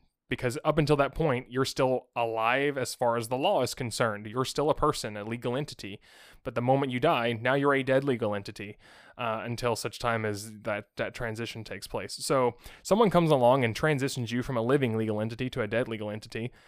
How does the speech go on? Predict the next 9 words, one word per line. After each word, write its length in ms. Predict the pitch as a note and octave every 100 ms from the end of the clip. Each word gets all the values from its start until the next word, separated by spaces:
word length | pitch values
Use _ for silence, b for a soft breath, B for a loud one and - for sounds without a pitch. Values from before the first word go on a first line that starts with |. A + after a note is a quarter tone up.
| b b b b -
Um, 480 | B2+ B2+ B2+ A#2+ - _ _ _ _
usually 420 | D#3+ D#3 G3+ D#3+
the 80 | C#3
same 220 | A#2+ C3
person 300 | A#2 B2+ B2
that 120 | A#2 A2+
will 220 | A2 G#2 - C3
also 340 | A#2 - G#2+ -
dis-, 220 | G#2+